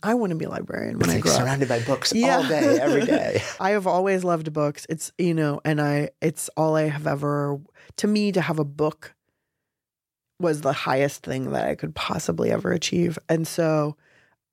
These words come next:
Speaker 1: and I also just, it didn't even occur to me that it wasn't everyone else's life goal. Like, I was like, "This is so amazing. Why wouldn't everyone wanna write a book?"
Speaker 2: Right. I saw, um, I don't know if it's valid or not, but I saw a study recently that said something like ninety-five percent of people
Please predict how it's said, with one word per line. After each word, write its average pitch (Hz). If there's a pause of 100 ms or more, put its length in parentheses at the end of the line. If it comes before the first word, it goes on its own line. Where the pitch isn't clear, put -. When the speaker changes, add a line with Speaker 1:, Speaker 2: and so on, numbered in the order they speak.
Speaker 1:
and 180
I 214
also 311
just, 165
it 175
didn't 214
even 196
occur 170
to 170
me 160
that 151
it 147
wasn't 151
everyone 147
else's 143
life 139
goal. -
Like, 185
I 185
was 175
like, 160
"This 185
is 208
so 202
amazing. 190
Why 160
wouldn't 147
everyone 147
wanna 139
write -
a -
book?" -
Speaker 2:
Right. - (320)
I 107
saw, 127
um, 90
I 101
don't 113
know 117
if 104
it's 78
valid 80
or 98
not, 101
but 85
I -
saw -
a 107
study 82
recently 110
that 107
said 95
something 98
like 95
ninety-five 85
percent 85
of -
people -